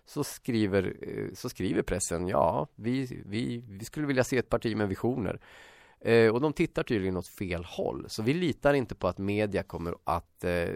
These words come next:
föra fram oss någonstans, utan vi litar på att den, hela den här gräsrotsrörelsen av omställning och, och, eh,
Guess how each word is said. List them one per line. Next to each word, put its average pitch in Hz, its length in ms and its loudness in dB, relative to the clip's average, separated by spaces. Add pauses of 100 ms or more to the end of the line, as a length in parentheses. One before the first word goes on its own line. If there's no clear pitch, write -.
(120)
föra 85 320 0
fram 82 320 -2
oss 85 160 -10
någonstans, 87 540 -2
utan 104 220 -4
vi 131 80 2
litar 123 500 0
på 87 360 -2 (240)
att 98 160 -4
den, 95 120 -4
hela 123 720 6
den 95 260 -2
här 95 100 0
gräsrotsrörelsen 101 1300 2
av - 180 -4
omställning 98 1080 0
och, 92 480 -2
och, - 340 -6
eh, 82 560 -4